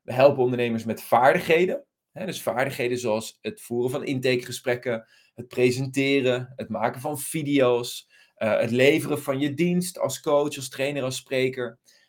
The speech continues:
Hè, dus dat is een belangrijke pilaar waar we op focussen.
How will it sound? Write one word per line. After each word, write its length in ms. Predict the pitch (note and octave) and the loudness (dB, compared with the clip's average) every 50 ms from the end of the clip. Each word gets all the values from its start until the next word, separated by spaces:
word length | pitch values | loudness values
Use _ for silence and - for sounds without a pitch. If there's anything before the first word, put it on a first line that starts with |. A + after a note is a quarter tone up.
| _ _ | _ _
Hè, 160 | - C#3+ E3+ | -6 -6 -4
dus 160 | D#3+ C#3 - | -4 -6 2
dat 160 | - C#3 D#3 F3 | 4 4 4 4
is 60 | E3+ | 0
een 100 | E3 D3+ | 0 2
belangrijke 440 | D3 D3 D3 C#3+ C#3 C#3 C#3+ B2+ - | 4 4 6 4 4 2 -2 -6 -4
pilaar 360 | C3+ B2+ B2 B2 B2 B2 A#2+ | -4 -2 2 4 4 4 4
waar 160 | B2 A#2+ A#2 | 4 2 2
we 60 | A2+ | 2
op 120 | A2 G#2+ - | -2 -4 0
focussen. 600 | - A2+ A2+ A2+ A#2 - - - G#2+ G#2 A2 | 2 2 2 2 0 -6 -10 -10 -10 -10 -12